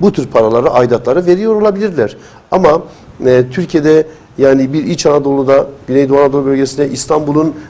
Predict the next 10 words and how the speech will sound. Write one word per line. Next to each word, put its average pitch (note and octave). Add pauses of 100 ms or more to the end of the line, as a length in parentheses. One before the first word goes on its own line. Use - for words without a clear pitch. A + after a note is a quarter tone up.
(100)
e, B2
taşra, D3 (100)
varoş B2+ (100)
semtlerinde C3+ (280)
maalesef D#3+ (280)
bu G3+
aidatları C3
ödeyemeyecek C#3
durumda C3+
olan D3+